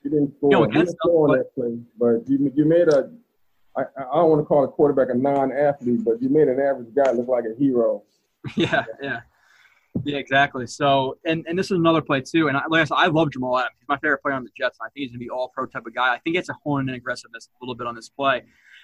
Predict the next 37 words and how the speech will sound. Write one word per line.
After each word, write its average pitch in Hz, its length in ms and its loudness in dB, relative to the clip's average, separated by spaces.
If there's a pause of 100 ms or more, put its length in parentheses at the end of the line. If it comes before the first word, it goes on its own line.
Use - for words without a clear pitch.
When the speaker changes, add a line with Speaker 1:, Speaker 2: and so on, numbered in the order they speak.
(100)
Speaker 2:
And 147 200 0
back 160 280 2
in, 127 200 -4
you 135 80 -2
know, 123 60 -6
nineteen 139 460 -2
eighty-eight, 139 560 2
eight-, 143 260 -2
eighty-nine, 139 580 0
ninety, 139 380 0
when 123 140 -2
you 156 120 2
played, 123 280 -6
yeah, 185 140 2
this 147 180 -4
is - 160 -20
fine, 131 260 0
whatever. 135 420 0 (460)
Nobody's 151 280 2
gonna 139 120 0
blink 135 240 -2
twice 151 280 0
about 120 260 -2
it. 113 120 -8
But 127 220 -2 (460)
the 151 60 -2
Speaker 1:
They, 123 60 0
Speaker 2:
ball 208 300 4
Speaker 1:
they 147 60 -2
threw - 20 0
a 120 40 -6
Speaker 2:
is 143 180 -6
Speaker 1:
flag 139 160 2
on 123 100 0
that, 117 180 0
didn't 113 200 2
they? 95 140 -16